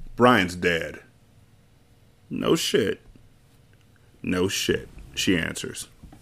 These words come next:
"Huertero gave Brian what he wanted to give you. He left him naked out in the sun for a few hours, then tied him to the bumper of a four-wheeler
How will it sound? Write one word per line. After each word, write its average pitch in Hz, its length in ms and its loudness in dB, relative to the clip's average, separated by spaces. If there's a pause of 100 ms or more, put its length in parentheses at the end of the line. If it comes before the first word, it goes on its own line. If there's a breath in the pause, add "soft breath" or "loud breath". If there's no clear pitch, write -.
(440 loud breath)
"Huertero 143 500 12
gave 113 340 12
Brian 107 340 10
what 104 120 8
he 110 80 2
wanted 110 300 8
to 95 60 -2
give 92 240 6
you. 101 340 4 (800 loud breath)
He - 120 6
left 143 220 10
him 117 120 8
naked 123 280 10
out 110 120 12
in 104 60 4
the 101 80 4
sun 117 260 8
for 92 200 6
a 87 60 4
few 92 240 2
hours, 87 420 -2 (500 loud breath)
then 131 200 12
tied 123 260 10
him 110 100 8
to 120 100 4
the 98 100 8
bumper 107 360 6
of 90 100 2
a 90 60 -2
four-wheeler 87 760 6